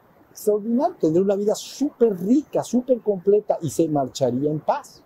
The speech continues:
¿Ya vieron? Los que s-, no se quieren ir en paz, normalmente son los que no se han desligado de las cosas del mundo, están demasiado apegados al mundo.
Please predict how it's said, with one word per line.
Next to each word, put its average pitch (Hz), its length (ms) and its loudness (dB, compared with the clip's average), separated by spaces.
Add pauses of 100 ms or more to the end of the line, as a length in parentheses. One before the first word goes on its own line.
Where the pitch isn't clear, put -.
(440)
¿Ya 151 100 4
vieron? 190 220 4 (280)
Los 156 320 2
que 151 160 2
s-, - 200 -4 (340)
no 170 200 2
se 262 220 4
quieren 196 480 2
ir 170 120 2
en 151 160 0
paz, - 540 0 (400)
normalmente 165 600 2
son 151 200 2
los 160 160 -2
que 135 260 0 (1200)
no 165 260 2
se - 180 -2
han 170 160 -2
desligado 139 1120 -2 (140)
de 143 160 2
las 143 240 -2
cosas 143 400 -2
del 156 140 0
mundo, 170 180 0
están 151 220 -2
demasiado 151 520 0
apegados 135 680 -4
al 143 140 0
mundo. 170 320 -4